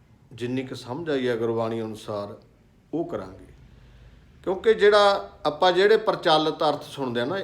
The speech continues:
ਇੱਕ ਓਂਕਾਰ ਦੇ, ਉਹ ਹੈਗੇ ਆ,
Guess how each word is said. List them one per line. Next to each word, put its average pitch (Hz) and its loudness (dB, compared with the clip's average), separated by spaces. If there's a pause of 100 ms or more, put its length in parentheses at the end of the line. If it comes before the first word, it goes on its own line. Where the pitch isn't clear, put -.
(180)
ਇੱਕ 139 -4
ਓਂਕਾਰ 117 0
ਦੇ, 110 -8 (540)
ਉਹ 165 -2
ਹੈਗੇ 160 -2
ਆ, 160 -4